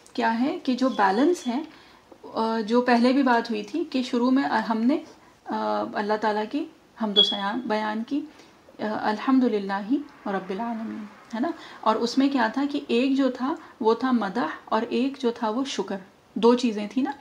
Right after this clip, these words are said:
अ, जिसके लिए तारीफ़ की जाती है। तो उन दोनों का जो balance था वो अल्लाह ताला ने हम्द से किया था, यानी कि ना मदह इस्तेमाल किया गया है ना शुक्र, बल्कि एक लफ्ज़ जो अल्लाह ताला ने इस्तेमाल किया है वो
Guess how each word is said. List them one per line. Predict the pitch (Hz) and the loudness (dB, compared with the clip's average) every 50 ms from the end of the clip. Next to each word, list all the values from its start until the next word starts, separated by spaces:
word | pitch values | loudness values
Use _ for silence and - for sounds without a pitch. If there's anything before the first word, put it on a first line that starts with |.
| - - - - - - - - - - | -16 -18 -18 -18 -18 -18 -18 -12 -4 0
अ, | 226 220 220 | 2 2 2
जिसके | 214 220 214 - - 247 | 2 0 -2 0 0 2
लिए | 233 240 240 | 2 2 2
तारीफ़ | 240 220 214 208 220 220 - | 2 0 2 0 -2 -4 -2
की | - 254 262 | -2 -2 0
जाती | 294 311 302 311 339 339 | 0 0 0 0 0 0
है। | 330 285 - - - - - - - _ _ | 0 0 -4 -6 -12 -18 -20 -20 -20 _ _
तो | - 277 294 302 320 320 - - - - - - _ _ _ _ - | 2 4 6 6 6 6 4 2 -4 -12 -20 -20 _ _ _ _ 6
उन | 277 285 294 277 | 8 8 8 8
दोनों | 247 240 226 226 233 254 285 | 8 6 4 4 4 4 6
का | 285 302 | 6 6
जो | 294 285 285 | 4 4 4
balance | 233 220 202 202 208 220 233 233 - - - | 4 4 4 4 2 2 2 0 -2 -2 -2
था | 233 | -2
वो | 220 226 247 320 339 - - | -2 0 -2 -4 -4 -6 -6
अल्लाह | 254 226 214 214 214 | -4 0 0 0 2
ताला | 220 214 208 214 214 | 2 2 2 2 2
ने | 226 269 294 269 - | 2 2 2 0 0
हम्द | - 208 196 202 190 190 | -2 -2 -2 -2 -4 -6
से | 190 - 190 | -6 -8 -8
किया | - - 214 214 214 208 | -8 -6 -6 -6 -6 -4
था, | 240 254 | -4 -2
यानी | 247 220 208 202 202 208 208 | -2 -2 -2 -4 -6 -6 -6
कि | - 277 285 - 381 | -4 -4 -4 -2 0
ना | 233 220 220 | 2 2 4
मदह | 214 202 196 190 233 247 - - | 4 2 2 2 0 0 0 -2
इस्तेमाल | 269 247 - - 247 240 240 233 240 | -4 -2 0 2 4 4 4 4 2
किया | 233 247 240 233 226 | 2 2 2 2 2
गया | 226 233 226 226 | 2 2 2 2
है | 233 240 254 | 2 2 2
ना | 247 220 190 | 2 2 2
शुक्र, | 196 - 208 - - 269 277 | 0 -2 -2 0 0 0 2
बल्कि | 233 220 208 196 196 247 254 269 - | 2 0 0 0 -2 -4 -4 0 2
एक | 208 214 233 233 - | 4 4 4 4 2
लफ्ज़ | 214 208 208 196 196 | 4 4 4 2 2
जो | - 214 | 2 2
अल्लाह | 208 196 196 196 | 2 2 0 0
ताला | 190 196 190 196 | -2 -2 -2 -2
ने | 196 208 | -4 -4
इस्तेमाल | 202 202 - 214 196 185 180 180 | -6 -6 -6 -4 -4 -2 -4 -4
किया | - 226 202 202 | -6 -8 -8 -6
है | 208 226 | -6 -4
वो | 285 330 | -6 -6